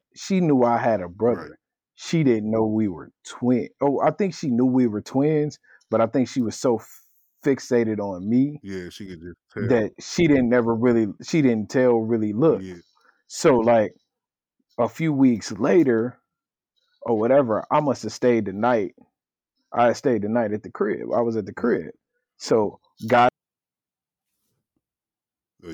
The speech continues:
Speaker 2: are you on mute, don't, uh, Derek?
Speaker 1: Oh, I said, um, I must have stayed the night at the crib. I got up, went to, uh, went to a game. I must have had to coach a game.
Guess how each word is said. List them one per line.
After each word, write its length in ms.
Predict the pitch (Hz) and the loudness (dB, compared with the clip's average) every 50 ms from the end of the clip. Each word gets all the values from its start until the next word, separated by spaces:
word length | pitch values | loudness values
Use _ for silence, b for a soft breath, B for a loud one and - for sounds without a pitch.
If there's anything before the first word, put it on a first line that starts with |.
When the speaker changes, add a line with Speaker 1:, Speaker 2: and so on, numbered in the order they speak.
| 78 _ | -18 _
Speaker 2:
are 40 | - | -16
you 180 | 92 92 90 80 | -14 -14 -14 -14
on 100 | 80 82 | -14 -14
mute, 200 | 92 90 85 78 | -14 -14 -14 -16
don't, 200 | 80 82 82 78 _ 85 | -16 -18 -18 -20 _ -18
uh, 320 | 87 82 80 80 78 78 76 _ _ 92 | -16 -16 -14 -16 -16 -18 -20 _ _ -18
Derek? 260 | 87 87 87 85 - _ _ _ _ _ _ _ _ _ _ _ _ _ _ _ _ _ - - | -16 -14 -14 -16 -16 _ _ _ _ _ _ _ _ _ _ _ _ _ _ _ _ _ -10 -4
Speaker 1:
Oh, 140 | 147 123 95 - - _ _ _ _ _ _ _ _ - | -2 -2 -2 -4 -8 _ _ _ _ _ _ _ _ -2
I 80 | 131 131 | -2 0
said, 340 | - 160 135 120 117 - - | 2 2 4 4 4 2 4
um, 460 | 135 127 123 117 107 104 95 90 - _ _ _ _ _ _ _ _ _ _ _ _ - | 4 4 4 4 2 -2 -6 -12 -16 _ _ _ _ _ _ _ _ _ _ _ _ -2
I 80 | 127 143 | 0 2
must 180 | 143 135 127 | 2 2 0
have 80 | - 120 | -2 -2
stayed 220 | - 139 131 120 | 2 2 4 4
the 40 | 117 | 4
night 200 | 120 123 120 117 | 4 4 4 2
at 80 | 110 - | 2 0
the 80 | 110 | -2
crib. 360 | - - 180 170 131 107 95 - _ _ _ _ _ - | -2 0 2 2 2 2 0 -4 _ _ _ _ _ -6
I 80 | 113 117 | -6 0
got 260 | 110 127 131 131 123 | 4 6 6 6 6
up, 240 | 123 120 117 104 - - _ _ _ _ _ _ _ | 4 4 2 0 -4 -12 _ _ _ _ _ _ _
went 260 | - 117 127 127 113 - | -2 0 0 0 0 0
to, 240 | - 139 123 113 - | 0 2 2 2 2
uh, 320 | 107 117 113 110 107 95 - - _ | 2 2 4 4 2 0 -2 -4 _
went 200 | 139 139 135 127 | -2 0 0 0
to 120 | - 131 117 | 0 0 0
a 40 | 113 | 2
game. 300 | 113 135 135 120 110 117 | 2 2 2 2 2 2
I 40 | |
must 200 | 123 120 113 - | 2 2 0 0
have 80 | - 107 | 0 0
had 120 | 117 110 | 0 0
to 60 | 101 98 | -2 -2
coach 240 | - 127 113 - | -2 -2 -2 -2
a 40 | 95 | -4
game. 420 | 95 107 139 185 175 120 101 90 | -2 0 0 2 0 0 -4 -8